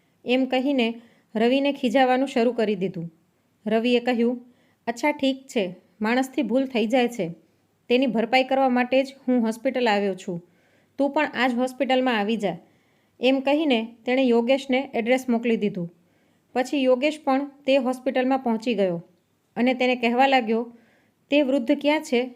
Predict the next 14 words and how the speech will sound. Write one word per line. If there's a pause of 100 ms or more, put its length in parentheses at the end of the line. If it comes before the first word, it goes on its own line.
(160)
જેમનું
તારી
ગાડીથી
એક્સિડન્ટ
થયું
છે? (680)
હું
પણ
એક
વખત
તેમને
જોવા
માંગુ
છું.